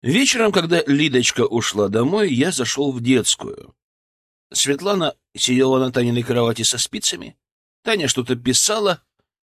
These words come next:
а Лена просто болтала ногами в воздухе, лёжа на ковре. "Девочки, давайте почитаем книжку", предложил им. "Ура! Какую?"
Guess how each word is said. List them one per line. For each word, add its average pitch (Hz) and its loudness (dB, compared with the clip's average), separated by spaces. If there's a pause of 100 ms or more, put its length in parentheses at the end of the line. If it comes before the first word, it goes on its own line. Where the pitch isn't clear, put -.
(160)
а 127 0
Лена 202 2
просто 196 0
болтала 127 0
ногами 117 0
в 113 0
воздухе, 175 -2
лёжа 117 0
на 104 -4
ковре. 67 -10 (1200)
"Девочки, 110 -4
давайте - -12
почитаем 90 -6
книжку", - -12
предложил 98 -6
им. - -12 (600)
"Ура! 247 0
Какую?" 208 0